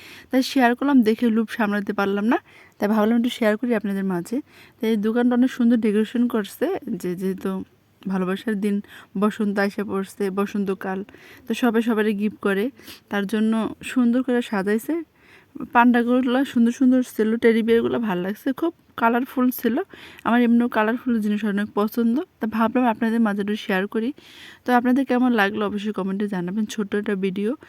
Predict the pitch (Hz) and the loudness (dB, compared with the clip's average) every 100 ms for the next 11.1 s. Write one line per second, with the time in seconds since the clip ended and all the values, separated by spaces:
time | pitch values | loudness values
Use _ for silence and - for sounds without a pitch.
0 | - - 185 196 214 214 185 180 202 220 | -20 -8 -6 -4 -2 -2 -2 -4 -4 -4
1 | 190 208 285 - - - - 214 233 233 | -6 -6 -6 -8 -20 -20 -6 -2 0 0
2 | 208 196 185 196 214 240 208 196 190 185 | -2 -2 -2 -2 -4 -4 -6 -4 -6 -6
3 | 196 180 - - 247 277 240 226 262 262 | -6 -10 -8 -4 -4 0 2 2 0 0
4 | 240 208 311 - _ - 220 226 254 240 | 0 0 -2 -4 _ -8 -6 -2 0 0
5 | 240 220 220 214 190 175 170 180 185 202 | 0 -2 -2 -2 -6 -6 -6 -4 0 -2
6 | - - 320 403 - - - - 196 202 | -2 -2 -2 -2 -8 -20 -20 -12 -4 -2
7 | 202 208 202 214 202 226 - 226 233 202 | 0 0 0 2 0 -2 -2 0 0 -2
8 | 208 254 240 _ _ - 214 254 262 240 | -4 -8 -12 _ _ -8 0 2 4 2
9 | 226 233 - 220 247 240 220 220 - 208 | 2 0 0 -2 2 2 2 0 0 -2
10 | 214 214 220 214 226 220 202 180 175 185 | 0 -2 -2 -2 -2 0 0 -2 -4 -4
11 | 180 | 0